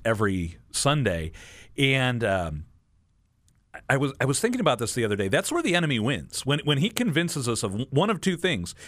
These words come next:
Either you don't need to seek God's mercy because you're a pretty good person and, and, you know,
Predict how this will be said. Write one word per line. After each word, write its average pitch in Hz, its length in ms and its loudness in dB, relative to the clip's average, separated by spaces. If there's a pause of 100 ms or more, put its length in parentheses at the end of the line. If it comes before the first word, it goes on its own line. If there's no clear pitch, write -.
(180)
Either 175 200 2
you 135 300 -2
don't 135 380 0
need 175 380 2
to 151 100 2
seek 107 320 -2
God's 98 420 0
mercy 98 340 -2
because 208 220 0
you're 403 120 0
a - 20 -20
pretty 392 160 2
good 170 240 0
person 139 400 0
and, 220 160 0
and, 254 220 -4
you 285 40 -2
know, 240 200 0